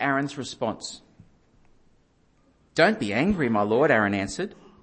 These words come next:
"You know how prone these people are to evil. They said to me, 'Make us gods who will go before us.' As for this fellow Moses who brought us up out of Egypt,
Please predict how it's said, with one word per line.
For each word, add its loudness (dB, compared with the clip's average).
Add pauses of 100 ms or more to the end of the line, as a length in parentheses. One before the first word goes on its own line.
(920)
"You 2
know 4
how 2
prone 0
these -2
people -6
are 2
to -6
evil. -6 (840)
They 2
said 4
to -2
me, -2 (640)
'Make 2
us 0
gods 6
who -6
will -2
go 4
before 2
us.' -6 (560)
As 6
for -8
this -2
fellow 6
Moses 4
who -4
brought 0
us -4
up -2
out 2
of 0
Egypt, -4